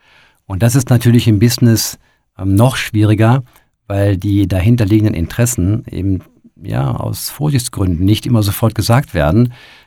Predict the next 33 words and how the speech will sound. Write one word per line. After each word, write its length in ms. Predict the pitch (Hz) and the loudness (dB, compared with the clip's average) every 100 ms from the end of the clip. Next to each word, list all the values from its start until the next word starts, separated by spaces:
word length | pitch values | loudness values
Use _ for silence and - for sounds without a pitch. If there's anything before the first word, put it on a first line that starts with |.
| - | -10
Denn 120 | 101 | -4
manche 280 | 98 113 127 | 0 2 2
Leute 300 | 123 120 123 | 2 2 2
glauben 400 | 101 87 113 131 | 2 2 4 2
auch 360 | - 101 110 - | 2 2 2 -2
bewusst 720 | - 104 104 110 - - - _ _ _ | -4 -2 0 0 -2 -6 -12 _ _ _
oder 300 | 107 107 - | -4 0 0
auch 160 | 160 - | -2 -2
unbewusst, 800 | 135 147 104 85 107 - - _ _ _ _ | 0 2 2 0 0 -2 -6 _ _ _ _
dass 400 | 104 104 - - _ | -4 -4 -4 -8 _
wenn 300 | - 107 110 | -6 0 2
sie 640 | 101 107 107 107 104 104 - | 2 2 4 4 4 0 -4
über 240 | 110 101 | -6 -4
ihre 460 | 104 104 98 92 82 - | -2 -4 -2 -4 -6 -8
Interessen, 600 | 92 - 160 - 71 73 _ _ _ _ | -12 -4 -4 -4 -6 -10 _ _ _ _
also 180 | 87 87 | -10 -8
Sorgen, 400 | 87 95 113 104 | -4 -2 0 -2
Befürchtungen, 460 | 80 107 107 98 87 | -2 -4 -4 -4 -2
Ängste, 340 | 120 123 - | 0 -2 -4
Motive 560 | 147 - - 143 98 104 | -4 -4 -2 0 0 2
reden, 440 | 143 160 87 76 _ _ _ _ _ | 4 4 2 -2 _ _ _ _ _
dass 180 | 82 - | -14 -8
das 280 | 101 107 - | -6 -6 -4
dann 300 | 104 110 104 | -2 0 0
die 360 | 101 98 98 - - | 0 0 -2 -4 -8
Gegenseite 840 | 90 107 - 76 87 101 104 104 _ 110 | -2 -2 0 -2 -2 -2 -2 -2 _ -4
nutzt, 640 | 139 113 - - - - 143 | -2 -2 -2 -8 -12 -20 -14
um 160 | 95 | -10
dadurch 300 | 92 92 101 | -6 -4 -2
einen 80 | 113 | -4
Vorteil 320 | 117 120 104 | 0 0 0
zu 100 | - | -4
bekommen. 440 | 87 - - - | -12 -16 -16 -16